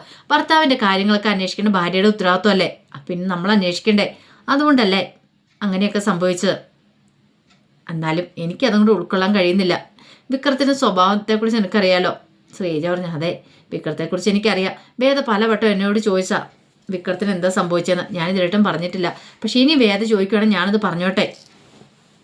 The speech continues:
എന്ത്? അല്ല, പണ്ട് നടന്ന കാര്യങ്ങളൊക്കെ നീ പറഞ്ഞോ ശ്രീജെ? അല്ല, അച്ഛനും അമ്മയും വഴക്ക് പറയോ? എന്ത് പറയാന്? ഹ, നീ മടിച്ചിരിക്കേണ്ട കാര്യമില്ല,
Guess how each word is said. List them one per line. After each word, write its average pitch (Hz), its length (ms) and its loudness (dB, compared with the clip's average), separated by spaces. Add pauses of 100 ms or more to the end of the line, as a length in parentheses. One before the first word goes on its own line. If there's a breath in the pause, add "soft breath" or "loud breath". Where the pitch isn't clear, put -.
(180)
എന്ത്? 220 240 4 (420 loud breath)
അല്ല, 180 180 -2
പണ്ട് 180 320 -4
നടന്ന 196 260 0
കാര്യങ്ങളൊക്കെ 180 580 -2 (160)
നീ 165 200 -8
പറഞ്ഞോ 190 360 -2
ശ്രീജെ? 196 320 -2 (240 loud breath)
അല്ല, 175 180 -8
അച്ഛനും 175 340 -8
അമ്മയും 196 200 0
വഴക്ക് 175 280 0
പറയോ? 208 220 2 (120)
എന്ത് 302 260 2
പറയാന്? 196 380 2 (340)
ഹ, 233 60 0 (300 loud breath)
നീ 233 140 2
മടിച്ചിരിക്കേണ്ട 226 560 2
കാര്യമില്ല, 202 440 4